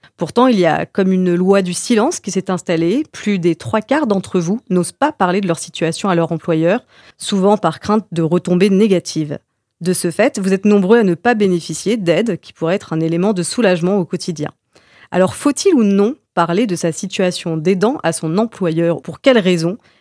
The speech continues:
Et comment aborder ce sujet ? Pour vous aider et répondre à vos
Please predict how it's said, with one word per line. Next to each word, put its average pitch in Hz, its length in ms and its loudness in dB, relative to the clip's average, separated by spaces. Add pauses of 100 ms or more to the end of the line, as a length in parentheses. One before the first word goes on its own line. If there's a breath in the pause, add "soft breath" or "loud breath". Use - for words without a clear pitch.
(160)
Et 240 140 0 (100)
comment 196 360 0 (120)
aborder 175 380 0
ce 262 180 -4
sujet ? 190 380 -2 (400 soft breath)
Pour 196 160 -2
vous 190 240 2
aider 196 200 4
et 226 100 6
répondre 196 320 0
à 165 80 2
vos 294 260 0